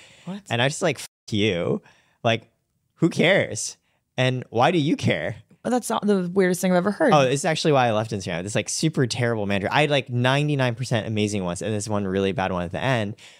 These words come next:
Speaker 2: But the reason why I didn't like it is because there's this conception, like, the business becomes personal. And I'm like, "This is a giant multi-billion dollar company.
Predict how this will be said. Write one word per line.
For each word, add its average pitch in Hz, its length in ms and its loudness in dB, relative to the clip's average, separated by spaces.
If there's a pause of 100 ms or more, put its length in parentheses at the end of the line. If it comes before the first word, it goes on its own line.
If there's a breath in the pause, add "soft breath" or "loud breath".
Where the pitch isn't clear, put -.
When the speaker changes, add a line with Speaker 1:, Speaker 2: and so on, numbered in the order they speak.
(180 loud breath)
Speaker 2:
But 131 120 0
the 139 80 -2
reason 185 160 0
why 180 80 2
I 156 40 2
didn't 123 180 0
like 170 200 0
it 139 120 2
is 117 200 0
because 117 300 -2
there's 120 220 0
this 120 100 0
conception, 113 400 0
like, 110 140 0
the 87 80 -2
business 101 240 0
becomes 98 240 0
personal. - 420 -2
And 107 80 -2
I'm 113 80 0
like, 107 140 -2
"This 180 220 0
is 165 100 0
a 123 80 2
giant 110 720 -2
multi-billion 98 720 0
dollar 90 240 0
company. 90 500 -2